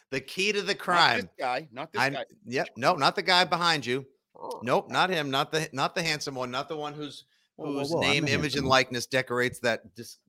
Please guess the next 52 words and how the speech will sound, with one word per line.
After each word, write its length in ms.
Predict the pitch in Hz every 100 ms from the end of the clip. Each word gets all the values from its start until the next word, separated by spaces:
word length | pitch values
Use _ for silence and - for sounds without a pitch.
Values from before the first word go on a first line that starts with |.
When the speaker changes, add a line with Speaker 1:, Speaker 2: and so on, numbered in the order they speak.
| _ _ _ -
Speaker 1:
this 220 | 107 - _ 87 92
wall 300 | 110 120 113
of 120 | 95
nonsense 500 | 107 113 113 107 107
behind 340 | 110 110 101
me. 80 | 87
Nope. 360 | 87 202 233 - _ _ - _ _ _ - _ _
It's 180 | 101 -
you. 240 | 107 80 - -
Ever 140 | 120
Speaker 2:
Ever 20 | 156
Speaker 1:
since 280 | 123 160
you 80 | 170
Speaker 2:
since 80 | 165
I 40 |
Speaker 1:
left 80 | 170
Speaker 2:
left 80 | 175
Speaker 1:
the 80 | 156
Speaker 2:
the 100 | 175
Speaker 1:
organization. 540 | 190 190 208 208 196
Speaker 2:
organization, 60 | 180 - _ _ -
that 160 | 147
one 240 | 156 202 208
year 180 | 214
where 140 | 190 143
he 140 | 185
was 140 | 202 196
still 180 | 208
part 220 | 190 202 208
of 40 |
the 80 | 196
organization 520 | 214 196 196 208 190
and 100 | 180
I 100 | 190
wasn't, 380 | 185 196 240 151
you 60 |
know 100 | 156
what 100 | 170
he 80 | 180
did? 260 | 170 208 277 _ _ _ _
He 120 | -
threw 200 | - 131
a 40 | -
pick 320 | - 147 -
six 400 | - - 139 -
and 100 | 113
they 80 | 113
lost 300 | 127 123 -
a 60 |
home 280 | - 139 120
playoff 460 | - 147 143 107 -
game. 320 | 120 101